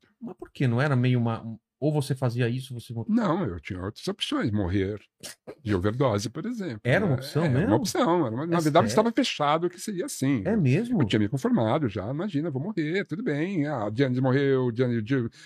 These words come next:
Speaker 2: Jimi, Jimi Hendrix morreu.
Speaker 1: Caramba.
Speaker 2: Eu, né, todo mundo morreu, eu vou morrer também.
Speaker 1: Uma hora
Speaker 2: Tudo
Speaker 1: vai
Speaker 2: bem, vou morrer, vou morrer."
Speaker 1: É
Speaker 2: Mas daí,
Speaker 1: mesmo?
Speaker 2: é, tomar a decisão de falar assim, "Me leva." E fui.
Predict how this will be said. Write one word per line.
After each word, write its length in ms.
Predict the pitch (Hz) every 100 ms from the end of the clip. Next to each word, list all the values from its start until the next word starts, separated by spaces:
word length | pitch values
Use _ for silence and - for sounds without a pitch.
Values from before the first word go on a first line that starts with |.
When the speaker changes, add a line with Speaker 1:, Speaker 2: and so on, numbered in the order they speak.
| 139
Speaker 2:
Jimi, 200 | 123 123 117 117 - -
Jimi 140 | 120
Hendrix 180 | 120 104
morreu. 640 | 127 131 143 135 135 127 285
Speaker 1:
Caramba. 300 | 294 226 143
Speaker 2:
Eu, 320 | 135 127 131
né, 280 | 240 359 359
todo 120 | 381
mundo 120 | 359 349
morreu, 180 | 294 359
eu 200 | 359 320
vou 80 | 277
morrer 160 | 170
também. 220 | 120 82 165
Speaker 1:
Uma 120 | 170
hora 220 | 160 175
Speaker 2:
Tudo 100 | 180
Speaker 1:
vai 80 | 175
Speaker 2:
bem, 320 | 104 120 117
vou 100 | 113
morrer, 480 | 269 95 110 113 110
vou 80 | 98
morrer." 300 | 120 95 80 - _ _ _
Speaker 1:
É 80 | 180
Speaker 2:
Mas 180 | 220 147
daí, 280 | 143 220 131
Speaker 1:
mesmo? 100 | 123
Speaker 2:
é, 140 | 98
tomar 280 | - 110 127
a 20 |
decisão 360 | 156 143 131 120
de 60 | 113
falar 140 | 117
assim, 240 | - 98 - _ _ 113
"Me 120 | 107
leva." 600 | 95 101 92 82 85 82 - _ _ _ _ _ _ _ _ -
E 60 |
fui. 540 | 101 - - 104 92